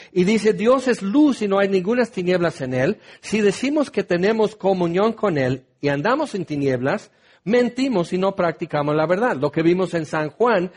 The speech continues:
que el que practica la verdad viene a la luz. Pero si andamos en luz como él está en luz, tenemos comunión unos con otros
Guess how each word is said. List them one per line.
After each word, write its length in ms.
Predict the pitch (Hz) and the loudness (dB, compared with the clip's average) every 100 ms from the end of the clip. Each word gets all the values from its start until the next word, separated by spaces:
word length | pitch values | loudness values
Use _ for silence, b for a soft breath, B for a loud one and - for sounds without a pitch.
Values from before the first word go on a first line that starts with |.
| B B | B B
que 120 | - 196 | -2 -2
el 120 | 185 | 0
que 140 | 180 | -2
practica 600 | - 175 165 - 247 240 | 0 -2 -2 -6 -2 0
la 120 | 185 | 2
verdad 280 | 156 151 160 | 2 2 2
viene 220 | 160 175 | 2 2
a 80 | 175 | 2
la 140 | 170 175 | 4 4
luz. 600 | 226 170 - - - _ _ _ _ _ _ _ | 2 0 -2 -16 -20 _ _ _ _ _ _ _
Pero 220 | 170 170 | 2 2
si 140 | 170 185 | 2 0
andamos 480 | 180 208 240 233 | 2 0 2 2
en 120 | 214 202 | 2 2
luz 240 | 233 233 | 0 0
como 280 | - 175 196 | -2 2 2
él 80 | 214 | 2
está 280 | - 196 | 0 0
en 120 | 175 175 | 0 2
luz, 340 | 226 240 - | 0 -2 -4
tenemos 420 | 202 208 233 226 | 0 0 0 -2
comunión 720 | - 226 220 226 269 175 190 b b | 0 0 2 2 2 2 -2 b b
unos 340 | 214 247 247 240 | 0 2 2 2
con 220 | 226 220 | 0 2
otros 640 | 240 233 143 139 151 - | 2 0 0 2 0 -4